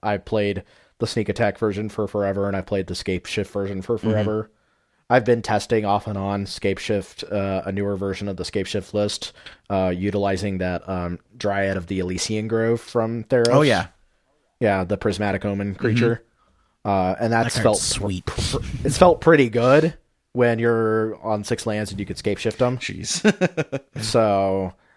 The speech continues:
Speaker 1: uh, it's just very scary, but it's also really good at fixing your mana.
Speaker 2: Mm-hmm.
Speaker 1: Uh, and that deck also, I'm also playing around with, like, Field of the Dead net list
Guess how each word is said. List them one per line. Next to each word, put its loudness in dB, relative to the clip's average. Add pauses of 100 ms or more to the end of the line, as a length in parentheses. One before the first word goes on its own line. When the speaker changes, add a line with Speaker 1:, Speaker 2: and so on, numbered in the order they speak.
(160)
Speaker 1:
uh, 2
it's 0
just 2
very 6
scary, 4
but 2
it's 6
also 6
really 4
good 4
at -4
fixing -2
your -4
mana. -2
Speaker 2:
Mm-hmm. 0 (760)
Speaker 1:
Uh, 2
and 0
that 6
deck 6
also, 4
I'm -2
also 2
playing 0
around -2
with, -4
like, -6
Field -4
of -2
the -4
Dead -2
net -4
list -4